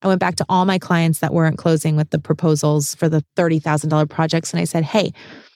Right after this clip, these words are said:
that proposal is no longer valid, but I could do the same thing for, you know, a tiny fraction of the cost." And they all closed. I mean, we generated so much cash in the months after <laughs> that because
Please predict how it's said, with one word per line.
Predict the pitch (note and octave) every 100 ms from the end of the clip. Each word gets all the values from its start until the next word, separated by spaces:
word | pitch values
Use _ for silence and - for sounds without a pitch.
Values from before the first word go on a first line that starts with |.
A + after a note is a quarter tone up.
| _
that | G#3+ G#3 -
proposal | - G#3 A#3+ A3+ A3
is |
no | G#3 G3
longer | F#3+ F#3 F#3
valid, | E3+ F3 F3 G#3+ B3+ G#3
but | - F3 -
I | F#3+
could | G#3
do | G#3+
the | G3
same | F#3 F#3
thing | F3 C4 D4+
for, | - F3+ E3+ - -
you |
know, | E3+ C3
a | -
tiny | - - G3+ F#3+
fraction | E3+ E3+ D#3+ - D#3+
of | D3
the | D3+
cost." | - A3 G3 - G3
And | F3
they | F#3+ F#3+ - -
all | F#3+ F3
closed. | - A#2+ - - _ _ -
I |
mean, | E3+ E3
we | E3+
generated | G3 F3+ E3+ D#3+
so | - F3+
much | D#3 D#3
cash | - D3+ D3
in | D#3+
the |
months | D#3 D#3 D#3+
after | D3+ D3 E3
<laughs> |
that | B3 -
because | G3+ A#3+ - B3 G3+